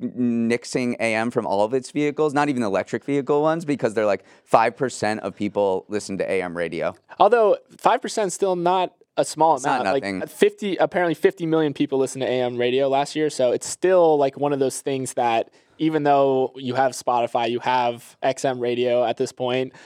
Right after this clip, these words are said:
Speaker 2: like, it's still kind of
Speaker 1: Chugging
Speaker 2: a, a,
Speaker 1: along.
Speaker 2: a staple of, of
Speaker 1: I
Speaker 2: jumping in the
Speaker 1: love
Speaker 2: car.
Speaker 1: listening to radio. I will not put on a podcast or music. I, when I'm driving, I listen to radio.
Speaker 2: Well, one podcast you'll
Speaker 1: <laughs>
Speaker 2: listen
Speaker 1: I will listen to one podcast. All right, let's move on. Uh, summer is basically here, uh,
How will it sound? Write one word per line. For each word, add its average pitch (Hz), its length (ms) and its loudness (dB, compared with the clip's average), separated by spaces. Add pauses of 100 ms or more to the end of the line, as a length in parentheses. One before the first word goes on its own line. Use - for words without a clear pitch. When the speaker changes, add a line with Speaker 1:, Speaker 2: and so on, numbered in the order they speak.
(120)
Speaker 2:
like, 127 180 0
it's 135 160 -4
still 139 540 2 (320)
kind 123 240 -4
of 139 120 -2
Speaker 1:
Chugging 135 280 0
Speaker 2:
a, 92 40 -6
a, 143 60 0
Speaker 1:
along. - 120 0
Speaker 2:
a 156 60 2
staple 135 600 0
of, 123 380 -2
of 123 360 -4 (340)
Speaker 1:
I - 40 -20 (120)
Speaker 2:
jumping 139 240 0
in 123 40 -2
the 113 60 4
Speaker 1:
love 107 200 6
Speaker 2:
car. 120 160 0
Speaker 1:
listening 98 340 -2
to 92 120 -2
radio. 87 280 -2
I 110 140 2
will 117 80 2
not 104 240 0
put 110 100 -2
on 92 120 -2
a 85 40 -10
podcast 87 460 -2
or 90 60 -6
music. 87 360 -4
I, 92 220 0
when 104 160 -4
I'm 101 120 -2
driving, 95 420 -2
I 90 100 0
listen 92 340 -6
to 95 100 -4
radio. 214 280 4
Speaker 2:
Well, 214 160 -2
one 277 340 4
podcast 92 720 -2
you'll 110 120 -2
Speaker 1:
<laughs> 110 120 -4
Speaker 2:
listen 127 280 -4
Speaker 1:
I 113 120 2
will 127 100 4
listen 113 200 -2
to 101 40 0
one 95 140 -2
podcast. 87 420 -4 (440)
All 160 60 4
right, 143 80 2
let's 143 240 0
move 156 160 0
on. 113 280 2
Uh, 117 320 2
summer 156 600 0
is 120 400 0
basically 110 500 -2
here, 95 520 -2
uh, 87 300 0